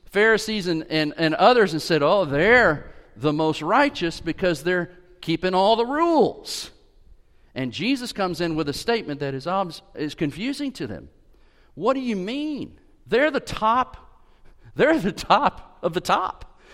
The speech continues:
They're the best of the best. I can't outdo a Pharisee," and many of them didn't want to try. He says, "Oh, your, your righteousness exceeds, it's gotta exceed it."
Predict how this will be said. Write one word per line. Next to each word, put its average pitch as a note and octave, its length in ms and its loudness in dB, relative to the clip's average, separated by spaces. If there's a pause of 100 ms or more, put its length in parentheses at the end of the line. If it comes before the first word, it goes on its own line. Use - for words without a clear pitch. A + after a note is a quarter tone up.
(100)
They're C#4 180 8
the C#4 80 0
best B3+ 300 4
of C4+ 80 -6
the B3+ 80 -4
best. C#4+ 800 2 (1600)
I C4+ 120 2
can't B3+ 300 2
outdo D3 420 2
a B2+ 40 2
Pharisee," D#3 540 0
and D#3+ 100 -2
many B3 200 -2
of B3 100 0
them A3+ 60 -8
didn't A#3+ 180 -6
want C4+ 180 2
to - 60 -10
try. C#4+ 420 0 (1900)
He G#2+ 80 -10
says, B2 240 -4
"Oh, C#3 140 0
your, D3+ 360 -4
your D#3 160 -4
righteousness C#3+ 560 -6
exceeds, E3 600 -12
it's - 100 -20
gotta A#2 220 -8
exceed C#3 500 -12
it." - 240 -18